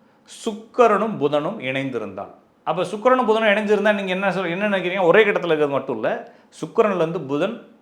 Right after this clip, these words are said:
மூணு, புதன் பதினொன்னு, இந்த மாதிரி காம்பினேஷன் இருந்தாலும் நம்ம சொல்லக்கூடிய லாஜிக் தான். அப்ப சுக்கிரன் புதன் இணைந்திருந்தால் காதல், திருமணம். அப்ப சுக்கிரன் புதனும் ஒரு ஜாதத்துல இணைஞ்சிட்டாலே அவங்க லவ், லவ் தான். "சார், எனக்கு கல்யாணம் ஆயிருச்சு, இன்னும் காதலே வரலன்னா வரும், மெதுவா வரும்"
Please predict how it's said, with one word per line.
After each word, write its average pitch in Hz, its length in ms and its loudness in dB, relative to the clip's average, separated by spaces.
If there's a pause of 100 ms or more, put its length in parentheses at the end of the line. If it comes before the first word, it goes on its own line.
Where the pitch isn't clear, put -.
(260)
மூணு, 131 400 -8 (360)
புதன் 190 320 -2
பதினொன்னு, 117 360 -2
இந்த 156 120 -4
மாதிரி 175 320 2
காம்பினேஷன் 156 360 -2
இருந்தாலும் 113 500 -6 (140)
நம்ம 117 180 -10
சொல்லக்கூடிய 127 480 -4
லாஜிக் 104 240 -8
தான். 107 180 -16 (260)
அப்ப 165 180 0
சுக்கிரன் 233 460 -2
புதன் 185 200 -2
இணைந்திருந்தால் 123 760 -4 (400)
காதல், 160 500 2
திருமணம். 101 520 -10
அப்ப 139 160 -2
சுக்கிரன் 208 400 0
புதனும் 196 380 0
ஒரு 156 140 2
ஜாதத்துல 180 380 4
இணைஞ்சிட்டாலே 180 380 2
அவங்க 175 240 2
லவ், 151 300 0
லவ் 139 240 -2
தான். 131 160 -2
"சார், 175 240 4
எனக்கு 156 240 -4
கல்யாணம் 175 360 2
ஆயிருச்சு, 160 240 2
இன்னும் 160 180 -6
காதலே 156 340 4
வரலன்னா 143 420 -2
வரும், 143 320 0
மெதுவா 143 300 0
வரும்" 120 220 -2